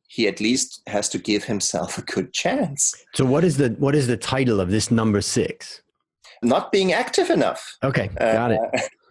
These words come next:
Speaker 2: And we're not talking about exercise. We're talking about making sure
Speaker 1: No,
Speaker 2: that the
Speaker 1: we're
Speaker 2: fund
Speaker 1: not
Speaker 2: manager,
Speaker 1: talking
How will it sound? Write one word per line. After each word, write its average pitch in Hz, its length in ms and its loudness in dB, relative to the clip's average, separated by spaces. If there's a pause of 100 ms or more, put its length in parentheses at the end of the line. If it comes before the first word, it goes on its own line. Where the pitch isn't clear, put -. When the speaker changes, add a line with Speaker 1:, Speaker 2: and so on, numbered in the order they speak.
(180)
Speaker 2:
And 135 160 4
we're 139 60 2
not 151 160 0
talking 165 200 2
about 147 200 2
exercise. 110 640 -2
We're 110 120 2
talking 123 260 0
about 113 220 0
making 143 320 2
sure 131 240 2
Speaker 1:
No, - 200 2 (380)
Speaker 2:
that 120 140 0
the 127 60 4
Speaker 1:
we're 127 100 4
Speaker 2:
fund 151 160 4
Speaker 1:
not 147 100 4
Speaker 2:
manager, 127 400 2
Speaker 1:
talking 175 80 2